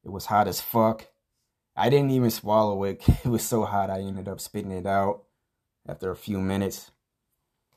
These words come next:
And I was disappointed because, like, the gummy bear was stale. It wasn't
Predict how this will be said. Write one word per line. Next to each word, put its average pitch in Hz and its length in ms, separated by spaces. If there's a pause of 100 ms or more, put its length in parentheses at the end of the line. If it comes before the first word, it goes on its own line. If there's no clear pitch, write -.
(280)
And 104 100
I 110 60
was 117 140
disappointed 123 600
because, 104 200
like, 90 140
the 85 60
gummy 107 300
bear 95 200
was 85 140
stale. 95 440
It 92 60
wasn't 95 480